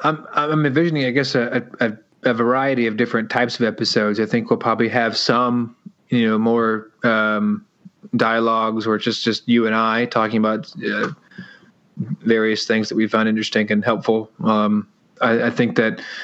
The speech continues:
of course, we're really, uh, we are w-, working on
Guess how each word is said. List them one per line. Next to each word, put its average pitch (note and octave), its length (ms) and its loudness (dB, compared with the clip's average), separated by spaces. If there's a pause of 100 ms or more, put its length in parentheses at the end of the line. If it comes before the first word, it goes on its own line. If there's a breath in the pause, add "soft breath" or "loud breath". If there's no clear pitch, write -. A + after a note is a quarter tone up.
(140 loud breath)
of C3+ 100 -2
course, C3+ 340 2
we're A#2+ 120 4
really, A#2+ 320 2
uh, G#2+ 240 0
we A#2 160 2
are A#2 300 0
w-, A#2+ 380 -10 (120)
working B2 400 0
on A2 580 0